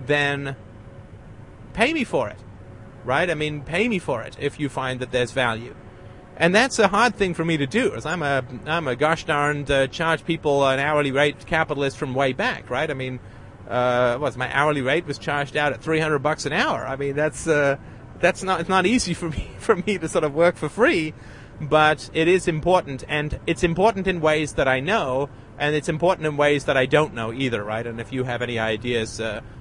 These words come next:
let me know. I do believe that advertisements would cheapen the message.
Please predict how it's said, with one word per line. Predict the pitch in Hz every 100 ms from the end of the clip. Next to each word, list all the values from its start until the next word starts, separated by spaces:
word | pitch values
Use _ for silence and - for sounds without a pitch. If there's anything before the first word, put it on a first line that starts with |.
| -
let | 135 127
me | 120
know. | 151 160 117 - - - 139
I |
do | 151 202 202
believe | 165 156 139 123
that | 135 131 123 -
advertisements | 160 170 170 175 151 143 135 123 - - - -
would | 139 151 139
cheapen | - 175 - 151
the | 143
message. | 139 147 175 165